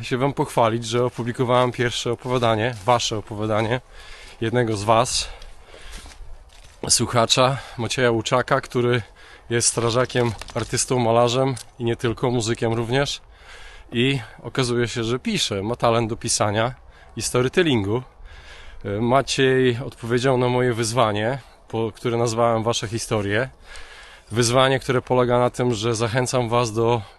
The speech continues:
pisania historii, waszych wspomnień, rzeczy, być może opowiadań fikcyjnych, które niosą ze sobą jakąś lekcję, jakąś refleksję.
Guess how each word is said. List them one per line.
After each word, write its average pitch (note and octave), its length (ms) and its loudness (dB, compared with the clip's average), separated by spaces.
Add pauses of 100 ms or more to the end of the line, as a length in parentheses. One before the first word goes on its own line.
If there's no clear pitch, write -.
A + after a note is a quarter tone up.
pisania B2+ 560 0
historii, B2 640 0 (600)
waszych A#2 260 -2
wspomnień, C#3+ 640 2 (360)
rzeczy, B2 440 0
być A#2 200 -8
może A2 200 0
opowiadań A2 440 -2
fikcyjnych, C3+ 560 -2
które A#2+ 320 -2 (680)
niosą C3+ 220 2
ze C3 60 2
sobą C3 260 2
jakąś - 280 -2
lekcję, B2 340 0
jakąś B2+ 340 -4
refleksję. B2 600 -2